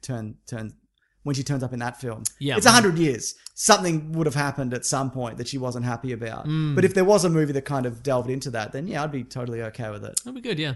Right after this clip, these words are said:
Speaker 1: Yeah. The other thing was, uh, you can go back to the Amazon,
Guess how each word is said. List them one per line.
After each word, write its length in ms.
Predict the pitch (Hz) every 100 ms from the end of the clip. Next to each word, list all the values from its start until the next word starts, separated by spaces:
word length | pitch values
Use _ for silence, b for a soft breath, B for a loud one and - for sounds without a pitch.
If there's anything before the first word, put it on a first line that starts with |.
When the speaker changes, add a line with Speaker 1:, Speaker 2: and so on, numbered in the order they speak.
| -
Speaker 1:
Yeah. 300 | 147 123 - B B B
The 80 | 214
other 120 | 262
thing 160 | 220 190
was, 260 | 170 160
uh, 580 | - 160 156 151 151 147 - - -
you 100 | 190
can 160 | 202
go 160 | 175 185
back 180 | 175 170
to 100 | 165
the 200 | 147 143 -
Amazon, 580 | 156 143 143 143 143